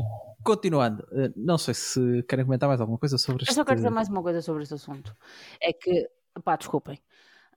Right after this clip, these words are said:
Speaker 2: Eh, sorry, not sorry, como se costuma dizer. Mas isto aconteceu, não é? Toda a gente, as imagens estão aí. Mesmo quem não estava a acompanhar a prova,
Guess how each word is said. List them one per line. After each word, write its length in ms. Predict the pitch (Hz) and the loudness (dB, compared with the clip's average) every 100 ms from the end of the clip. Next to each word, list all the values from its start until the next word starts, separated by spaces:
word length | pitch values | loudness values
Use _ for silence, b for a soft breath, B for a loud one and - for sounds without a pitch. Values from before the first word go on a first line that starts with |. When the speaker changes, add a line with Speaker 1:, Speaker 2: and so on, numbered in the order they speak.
| _ | _
Speaker 2:
Eh, 920 | - 185 170 170 165 160 156 151 - - - | 4 6 6 6 6 6 4 2 -2 -8 -4
sorry, 300 | - 190 180 | 2 4 4
not 220 | 165 - | 2 2
sorry, 220 | 139 143 | 0 -2
como 120 | - | -8
se 80 | 143 | -12
costuma 220 | - 156 | -8 -8
dizer. 260 | 147 - - b b b | -6 -8 -10 b b b
Mas 560 | 98 101 151 - - _ _ _ _ - | 0 2 2 -4 -12 _ _ _ _ -4
isto 160 | 214 | 0
aconteceu, 580 | 285 269 - 170 190 330 _ - | 0 0 2 2 2 0 _ -8
não 100 | 156 | -4
é? 140 | 208 | -2
Toda 180 | - 175 | 0 2
a 20 | |
gente, 320 | 175 226 - - _ _ _ _ | 4 0 -2 -20 _ _ _ _
as 140 | 170 165 | -2 2
imagens 240 | 170 175 | 2 2
estão 140 | 170 | 0
aí. 300 | 165 180 160 - - | 2 2 0 -6 -2
Mesmo 260 | 170 156 | 0 2
quem 180 | 160 165 | 2 2
não 160 | 165 165 | 2 2
estava 200 | 160 165 | 2 2
a 20 | |
acompanhar 360 | 165 165 170 170 | 2 0 0 2
a 80 | 170 | 0
prova, 560 | 180 185 214 240 285 | 2 4 2 2 0